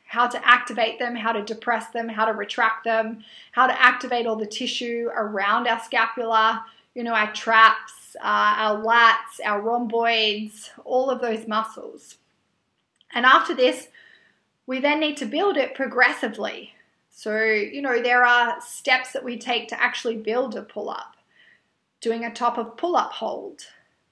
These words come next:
doing negatives, doing feet-assisted pull-ups, uh, doing certain accessory exercises with certain qualities and standards.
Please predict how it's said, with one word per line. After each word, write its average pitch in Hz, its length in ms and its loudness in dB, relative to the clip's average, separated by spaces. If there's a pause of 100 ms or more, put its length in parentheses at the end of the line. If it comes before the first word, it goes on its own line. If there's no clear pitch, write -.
(720)
doing 240 320 -4
negatives, 247 640 -2
doing 226 300 -6
feet-assisted 240 880 -6
pull-ups, - 800 -14 (560)
uh, 220 360 -4 (180)
doing 240 680 -6
certain 233 380 -8
accessory 233 1000 -10 (200)
exercises 226 1120 -8
with 240 220 -6
certain 220 400 -4
qualities 220 720 0
and 208 160 -10
standards. - 880 -8